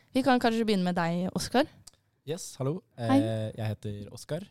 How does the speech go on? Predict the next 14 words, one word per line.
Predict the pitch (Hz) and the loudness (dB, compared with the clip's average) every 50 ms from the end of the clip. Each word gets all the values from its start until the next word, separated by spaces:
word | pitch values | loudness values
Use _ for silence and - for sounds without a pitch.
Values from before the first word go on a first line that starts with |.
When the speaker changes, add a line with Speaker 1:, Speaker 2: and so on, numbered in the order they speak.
| _ _ _ | _ _ _
Speaker 1:
Mm. | 240 247 226 | 4 4 6
Speaker 2:
går | 202 208 | 6 4
også | 262 - - 113 110 110 | 2 0 -2 -4 -6 -6
tredje | - 120 110 104 | -6 -6 -8 -8
klasse | 101 107 104 - | -10 -12 -14 -12
data, | 101 95 101 - 120 139 165 196 - _ _ _ _ _ - | -12 -12 -8 -6 -6 -6 -6 -8 -12 _ _ _ _ _ -16
eh, | 110 104 104 107 104 101 | -12 -12 -10 -10 -10 -10
fra | - - 101 95 - | -10 -12 -12 -12 -12
Oslo | - - - 113 113 123 120 - - | -14 -12 -10 -8 -8 -8 -10 -12 -12
og | - 104 104 107 | -12 -12 -12 -12
er | - | -14
tjueto | - - - - - 131 107 110 - | -14 -12 -14 -12 -10 -10 -10 -10 -12
år. | - - _ _ _ _ _ _ _ _ _ _ _ _ _ _ _ _ _ _ _ _ - | -16 -18 _ _ _ _ _ _ _ _ _ _ _ _ _ _ _ _ _ _ _ _ -2
Speaker 1:
Nice. | 185 208 208 202 175 190 185 151 - - - - - | 0 2 2 4 4 2 2 2 -2 -6 -6 -6 -8